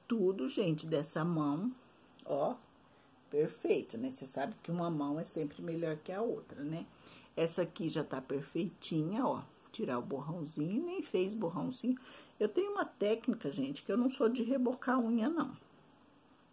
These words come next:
Tô pintando as unhas, não posso pintar os dedos, né? Aqui, se vocês perceberem, ó, tem um cantinho aqui. Aqui, ó,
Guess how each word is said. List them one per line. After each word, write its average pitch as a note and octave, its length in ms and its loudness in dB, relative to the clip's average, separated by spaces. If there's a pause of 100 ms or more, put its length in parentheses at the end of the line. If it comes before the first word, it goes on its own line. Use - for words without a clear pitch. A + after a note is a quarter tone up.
(140)
Tô A3+ 100 -12
pintando F3+ 520 -2
as C#4+ 200 -2
unhas, C3+ 220 0
não - 80 -2
posso F#3 300 -6
pintar B3 320 2
os C#4 180 0
dedos, D3 500 -2
né? C#3 180 -2 (1000)
Aqui, C4+ 480 0
se B3+ 160 -2
vocês F3+ 400 2
perceberem, D#3 920 2
ó, B2 180 0 (360)
tem E3+ 160 6
um E3 80 0
cantinho F#3 680 0
aqui. G3+ 480 -2 (960)
Aqui, E3 440 0
ó, A2+ 140 2